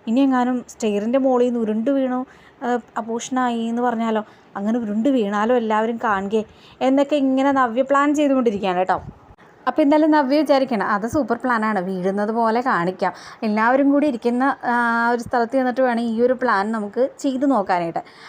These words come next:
അങ്ങനെ എല്ലാവരും ഇരിക്കുന്ന ആ ഒരു സ്ഥലത്ത് വന്നിട്ട് നവ്യ വീഴുന്നത് പോലെ അങ്ങ് കാണിക്കുകയാണ്. പക്ഷേ അപ്പോഴത്തേക്കും, ആ, നയന ആ വഴിക്ക് വരികയാണ്. നവ്യയുടെ പിടുത്തം നയനയിൽ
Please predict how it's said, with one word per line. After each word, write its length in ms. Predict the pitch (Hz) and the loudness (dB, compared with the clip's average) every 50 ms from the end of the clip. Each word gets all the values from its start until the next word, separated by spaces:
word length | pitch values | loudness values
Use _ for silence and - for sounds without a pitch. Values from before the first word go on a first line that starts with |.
| - - - 226 | -20 -6 -2 -2
അങ്ങനെ 560 | 220 202 202 208 214 220 226 254 277 269 - - | 0 0 0 -2 -2 -2 -2 -2 -4 -4 -4 -4
എല്ലാവരും 420 | 254 247 247 247 240 247 247 269 | -4 -2 0 2 2 2 0 0
ഇരിക്കുന്ന 360 | 247 247 233 - 233 233 240 | -4 -4 -4 -4 -2 0 0
ആ 60 | 240 | 2
ഒരു 220 | 240 240 240 240 247 | 2 2 2 0 0
സ്ഥലത്ത് 360 | 240 - 247 226 220 214 233 | -2 -2 -2 -2 -2 -2 -2
വന്നിട്ട് 480 | 233 233 220 214 208 208 226 226 226 226 | -2 -2 -2 -2 -2 -2 -2 -4 -2 -2
നവ്യ 240 | 220 208 202 233 | -4 -2 -2 -2
വീഴുന്നത് 460 | 233 233 220 208 202 214 208 214 208 226 | -2 -2 -4 -4 -4 -4 -4 -2 -2 0
പോലെ 280 | 220 233 226 214 214 | 0 2 2 2 0
അങ്ങ് 180 | 220 226 226 226 | 0 -2 -2 -2
കാണിക്കുകയാണ്. 520 | 226 226 190 180 185 185 - 196 190 175 | 0 0 0 0 -2 -2 -2 -2 -2 -2
പക്ഷേ 280 | 160 - 175 - - 185 | -2 -4 -4 -2 -4 -4
അപ്പോഴത്തേക്കും, 500 | 185 - 185 180 185 180 - 208 220 - - - - - - - - | -2 -2 -6 -6 -6 -6 -6 -6 -6 -6 -10 -18 -20 -20 -16 -8 -4
ആ, 140 | 226 226 | -2 -2
നയന 360 | 226 226 226 220 214 214 214 233 | 0 0 0 0 0 0 0 2
ആ 140 | 233 226 | 2 2
വഴിക്ക് 300 | 226 233 226 214 - 233 | 2 0 -2 -2 -2 0
വരികയാണ്. 480 | 226 226 214 220 220 214 208 208 220 220 | 0 0 0 0 0 0 0 -2 -2 -2
നവ്യയുടെ 360 | 214 202 190 202 196 196 196 | -2 -2 -2 -2 0 0 0
പിടുത്തം 420 | 208 - 240 214 208 - 233 226 226 | -2 -2 -4 -6 -4 -4 -4 -2 0
നയനയിൽ 360 | 226 214 208 202 196 202 | 0 0 0 -2 -2 -4